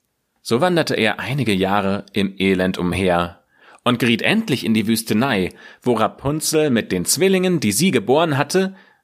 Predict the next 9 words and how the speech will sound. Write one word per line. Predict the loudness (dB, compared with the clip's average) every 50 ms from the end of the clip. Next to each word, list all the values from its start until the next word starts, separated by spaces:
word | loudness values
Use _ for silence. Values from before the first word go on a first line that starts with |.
| _ _
einem | -4 -2 -2 -2 -4 -4
Knaben | -4 -2 -2 0 0 0 0 0 0 0 0 0
und | 0 0 0 -2 -2 -4 -4
einem | -2 -2 -2 -2 0 0
Mädchen, | 2 0 0 0 -2 -2 0 0 0 -2 -6 -12 _ _ _ _ _ _
in | -4 -4 -4 -4 -6 _ -2
ärmsten | 0 0 0 0 0 -2 -2 -2 -2 0
Verhältnissen | 0 0 -2 -2 0 0 0 0 0 -2 -4 -2 0 0 2
lebte. | 2 2 0 -2 -2 -4 -4 -4 -4 -6 -10